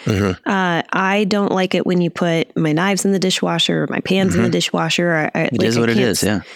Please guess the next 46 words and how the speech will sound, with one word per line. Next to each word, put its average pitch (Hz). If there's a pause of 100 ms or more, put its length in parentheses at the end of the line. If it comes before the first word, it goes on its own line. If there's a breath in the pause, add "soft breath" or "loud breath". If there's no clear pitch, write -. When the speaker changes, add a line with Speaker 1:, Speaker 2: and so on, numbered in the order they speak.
(180 loud breath)
Speaker 2:
like, 196
every 208
time 226
you 220
vacuum, 185
I 180
need 175
you 180
to -
empty 175
out 156
the, 156
the 175
filter, 165
like -
the, 151
you 175
know, 165
where 156
it -
collects 156
stuff. 185 (400 loud breath)
Like, 196
everybody 240
Speaker 1:
Yeah. -
Speaker 2:
has 208
a 208
something. 185 (260 loud breath)
And 214
if 202
you're 196
Speaker 1:
Yeah. 139
Speaker 2:
really 269
clear 214
and 180
you 170
share 190
with 208
your 196
partner, 180 (160)
"This 214
is 214
really 214
important 190
to -
me." 165